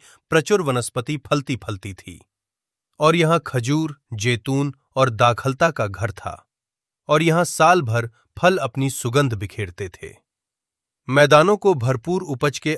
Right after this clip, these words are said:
आवरण ने ढका हुआ था और भेड़ों और गाय बैलों ने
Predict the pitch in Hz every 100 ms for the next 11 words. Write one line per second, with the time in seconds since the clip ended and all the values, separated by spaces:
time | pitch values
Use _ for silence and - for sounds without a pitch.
0 | 123 113 120 151 139 113 95 101 160 120
1 | 101 90 - 73 _ _ _ _ 131 117
2 | 95 120 131 151 147 _ _ 131 120 117
3 | 120 113 117 147 156 110